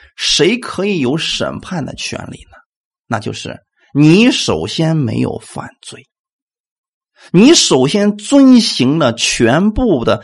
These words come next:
神的律法，你才有资格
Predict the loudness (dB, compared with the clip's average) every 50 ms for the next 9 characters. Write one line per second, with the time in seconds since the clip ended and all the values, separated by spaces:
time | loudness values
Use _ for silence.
0 | -12 _ -14 -10 -8 -4 0 0 2 2 2 2 2 4 4 4 4 4 2 0
1 | -4 -6 -12 -12 -12 -14 -18 _ _ _ _ _ _ _ 2 4 6 6 4 4
2 | 0 -6 -8 -8 -6 -4 -2 -2 -2 -4 -6 -10 -12 -12 -6 -2 0 2 0 0
3 | -2 -6 -4 0 2 2 2 2